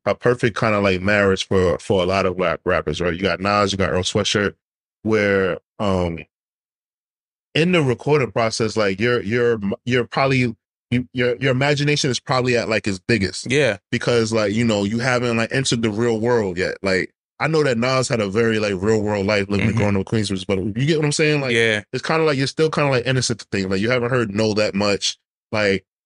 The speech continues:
Speaker 1: you know, even if, like, you grow up poor, like, you still have, like, an imagination because, like, the real world hasn't hit yet.
Speaker 2: Mm-hmm.
Speaker 1: So being seventeen is, like, a very unique spot because it's like you're, you're,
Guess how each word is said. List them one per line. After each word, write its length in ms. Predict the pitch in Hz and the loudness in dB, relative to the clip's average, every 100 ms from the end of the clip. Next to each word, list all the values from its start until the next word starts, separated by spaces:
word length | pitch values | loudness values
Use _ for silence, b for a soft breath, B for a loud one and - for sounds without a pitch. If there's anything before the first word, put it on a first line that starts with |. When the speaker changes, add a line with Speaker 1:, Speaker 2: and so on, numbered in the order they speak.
| _ - | _ -4
Speaker 1:
you 100 | 131 | 0
know, 240 | 123 110 | 2 2
even 180 | 139 147 | 2 0
if, 100 | 147 | 2
like, 140 | 139 131 | 0 0
you 80 | |
grow 200 | 123 123 | 0 0
up 120 | 113 - | 0 0
poor, 200 | 135 123 | 0 2
like, 140 | 107 | 0
you 100 | 113 | -2
still 180 | - 127 | -2 0
have, 180 | 123 120 | 2 2
like, 160 | 113 | 0
an 80 | 104 | 0
imagination 640 | 101 107 104 101 110 107 107 | 0 0 0 0 0 0 -2
because, 260 | 107 104 | 0 0
like, 140 | 104 95 | 0 0
the 100 | 95 | -2
real 280 | 101 117 | 2 2
world 300 | 110 107 104 | 2 0 0
hasn't 300 | 107 101 92 | 0 0 0
hit 160 | 117 85 | -2 -2
yet. 220 | 95 80 - | -2 -4 0
Speaker 2:
Mm-hmm. 360 | 110 120 139 - | 2 2 0 0
Speaker 1:
So 400 | 131 117 107 - _ _ _ _ _ _ _ _ 117 | 0 0 0 -6 _ _ _ _ _ _ _ _ -4
being 240 | 143 147 | 0 0
seventeen 560 | 139 160 135 120 151 147 | 0 0 0 0 2 2
is, 120 | 127 | 2
like, 140 | 123 113 | 2 0
a 60 | |
very 320 | 98 120 123 | 0 0 2
unique 380 | 117 113 110 110 | 2 0 0 -2
spot 340 | - 127 127 - | -2 -2 -2 -2
because 300 | - 110 104 | -2 0 0
it's 140 | 104 | 0
like 240 | 107 98 - B B - | 0 0 -4 B B -4
you're, 340 | 113 110 107 95 | 0 2 0 0
you're, 180 | 113 | -2